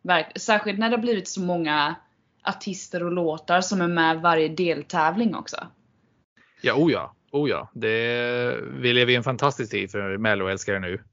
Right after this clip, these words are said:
Speaker 1: Mhm.
Speaker 2: Där folket faktiskt får vara med och rösta, höll jag på att säga. Nu, och nu kommer ju de yngre lyssnarna tänka, "Vad, vad snackar han om?" Men det har faktiskt
Speaker 1: <laughs>
Speaker 2: inte alltid varit så.
Speaker 1: Nej, det har ju inte det. Ja, vad har du för minnen till Mello, om vi börjar där?
Speaker 2: Ja, men jag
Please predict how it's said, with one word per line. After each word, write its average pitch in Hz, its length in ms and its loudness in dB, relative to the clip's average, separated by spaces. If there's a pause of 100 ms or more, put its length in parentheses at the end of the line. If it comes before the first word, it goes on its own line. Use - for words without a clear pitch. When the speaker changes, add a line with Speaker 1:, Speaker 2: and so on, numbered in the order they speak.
(380)
Speaker 1:
Mhm. 226 100 8
Speaker 2:
Där 101 420 6 (420)
folket 104 440 2
faktiskt 107 200 -8
får 110 120 2
vara 107 220 0
med 107 220 4
och 120 60 4
rösta, 117 280 -2
höll 98 100 -2
jag 95 80 -4
på - 40 -12
att - 40 -14
säga. 98 240 0
Nu, 113 140 -4
och 131 160 -2
nu 127 120 2
kommer 117 220 0
ju 113 40 4
de 110 140 2
yngre 110 400 4
lyssnarna 107 240 -2
tänka, 101 240 -2
"Vad, 117 200 0
vad 123 100 -4
snackar 127 220 -2
han 113 280 0
om?" 80 140 -10 (300)
Men 151 120 -6
det 196 60 4
har 240 80 4
faktiskt 202 220 4
Speaker 1:
<laughs> - 20 4
Speaker 2:
inte 110 120 2
alltid 117 300 0
varit 131 360 -2
så. - 260 -14 (300)
Speaker 1:
Nej, 214 520 6
det 202 80 0
har 196 260 2
ju 185 60 2
inte 208 260 -2
det. - 260 -2 (500)
Ja, 208 220 2
vad 240 100 8
har 254 100 6
du 233 180 2
för 233 160 -6
minnen 180 440 2
till 170 120 -8
Mello, - 300 -4
om 170 160 -4
vi 165 120 -2
börjar 175 340 2
där? - 340 -2 (480)
Speaker 2:
Ja, 127 100 2
men 143 120 6
jag 165 340 8